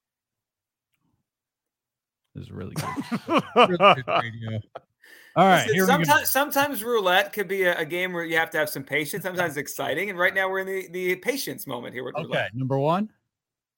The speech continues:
Speaker 1: Or what'd you say, one through five?
Speaker 3: One. One on diving, yes. The first event on diving is where I wanna put all my money.
Speaker 1: Women's three meter. I think that's what M means. Three meter springboard, synchronized, outrights. Okay,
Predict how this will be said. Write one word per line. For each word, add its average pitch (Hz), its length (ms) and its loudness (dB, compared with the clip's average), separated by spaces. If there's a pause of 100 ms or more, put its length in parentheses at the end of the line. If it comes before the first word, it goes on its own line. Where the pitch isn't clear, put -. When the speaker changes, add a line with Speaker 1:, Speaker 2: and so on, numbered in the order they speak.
(120)
Speaker 1:
Or 120 80 -10
what'd 117 180 -4
you 117 60 -8
say, 92 240 -12
one 107 160 -10
through 127 180 -10
five? 151 200 -4
Speaker 3:
One. 170 280 2 (100)
One 175 280 4
on 175 160 4
diving, 127 400 0
yes. 127 200 -6
The 135 100 -8
first 208 360 2
event 185 260 4
on 170 140 0
diving 160 400 2
is 143 140 -6
where 151 100 2
I 147 40 6
wanna 147 200 -2
put 151 140 -4
all 147 100 0
my 139 100 -2
money. 120 220 -10 (580)
Speaker 1:
Women's 165 680 2 (320)
three 147 420 -2
meter. 147 580 2 (160)
I - 380 -20
think 95 120 -14
that's 92 180 -14
what - 140 -16
M 98 140 -4
means. 113 320 -2
Three 131 180 -2
meter 123 260 0
springboard, 165 720 0
synchronized, 117 880 -2 (120)
outrights. 101 640 -4 (1700)
Okay, 110 340 -2